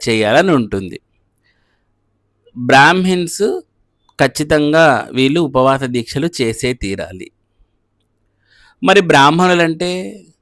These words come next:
మీరు ఏ విధంగా అర్థం చేసుకున్నా ఓకే, అది బ్రహ్మజ్ఞానం కలిగిన వారా, లేదంటే జన్మతః ద్విజులా అనే విషయము అది ఒక పెద్ద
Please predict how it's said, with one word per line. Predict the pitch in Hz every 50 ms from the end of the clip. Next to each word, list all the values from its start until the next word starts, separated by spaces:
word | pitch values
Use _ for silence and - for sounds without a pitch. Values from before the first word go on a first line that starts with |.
| _ _ _ _ _ - -
మీరు | 165 170
ఏ | 170 147 135 127 131
విధంగా | 139 143 147 151 156 156 156 143
అర్థం | 135 - - - 139 139 139
చేసుకున్నా | 143 135 131 - - - - 139 135 139 147 156 -
ఓకే, | - 113 107 101 _ - 104
అది | - - 127 131 139 139 147 151 151 147 - _ _ _ _ _ _ _ _ -
బ్రహ్మజ్ఞానం | - 113 113 117 131 147 151 165 175 185 185 185 190 185 175
కలిగిన | 175 165 170 160 160 160 151
వారా, | 151 147 139 135 135 131 131 127 - - - - _ _ _ _ _ _ _ -
లేదంటే | 123 135 143 143 147 139 135 127 143 135 127 127 - _ _ _ _ _ _ _ -
జన్మతః | 120 127 127 139 160 175 175 196 175 190 190
ద్విజులా | 180 165 143 139 135 131 131 139 135 131 127 123 120 117 117 -
అనే | - 107 110 107 104
విషయము | 107 104 - - - 151 165 180 185 180 156
అది | - 113 113 113
ఒక | 107 -
పెద్ద | 92 - 92 92 98